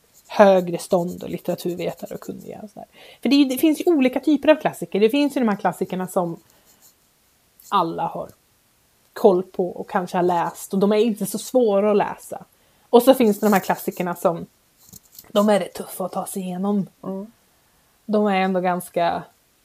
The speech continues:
Speaker 1: eh, det, det krävs, och, och ibland kan det vara att de är svåra att ta sig igenom därför att det är mycket referenser till annat, och ibland är de bara tungt skrivna, och ibland är det att de är gamla.
Speaker 2: Mm.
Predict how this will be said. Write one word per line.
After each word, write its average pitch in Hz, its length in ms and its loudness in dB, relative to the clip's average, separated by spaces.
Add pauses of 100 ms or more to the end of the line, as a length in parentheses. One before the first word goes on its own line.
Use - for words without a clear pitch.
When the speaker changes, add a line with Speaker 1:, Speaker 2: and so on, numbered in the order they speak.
(480)
Speaker 1:
eh, 196 260 2 (440)
det, 214 340 -2
det 226 140 0
krävs, 196 680 4
och, 233 280 -2
och 262 120 8
ibland 220 260 4
kan 233 100 2
det 226 60 4
vara 208 120 4
att 208 60 -2
de 214 140 0
är 196 60 2
svåra 202 260 2
att 190 60 -4
ta 196 120 0
sig 220 140 -2
igenom 196 240 0
därför 185 240 0
att 180 100 -4
det 190 60 0
är 185 60 0
mycket 190 280 -2
referenser 185 480 -2
till 180 140 -6
annat, 214 580 0
och 202 60 2
ibland 185 300 -2
är 180 40 -4
de 180 120 -4
bara 170 140 -4
tungt 185 400 -6
skrivna, 240 540 0
och 277 80 0
ibland 320 320 2
är 220 60 4
det 214 60 2
att 214 80 -8
de 311 120 4
är 165 140 -4
gamla. 254 520 0 (320)
Speaker 2:
Mm. 202 280 -10